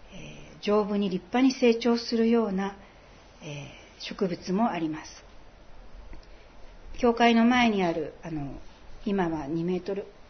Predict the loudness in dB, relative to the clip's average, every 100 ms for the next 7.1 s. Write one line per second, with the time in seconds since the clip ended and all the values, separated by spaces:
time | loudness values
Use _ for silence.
0 | -20 -20 -20 -18 -12 -10 -10 -14 -16 -18
1 | -18 -12 -12 -12 -14 -16 -16 -10 -6 -4
2 | -6 -4 -4 -6 -10 -20 -20 -20 -14 -10
3 | -10 -6 -6 -6 -6 -6 -8 -16 -20 -14
4 | -8 -8 -8 -8 -8 -10 -14 -10 -10 -10
5 | -10 -8 -2 0 2 0 0 -2 -6 -12
6 | -20 -20 -18 -16 -16 -16 -4 2 4 4
7 | 2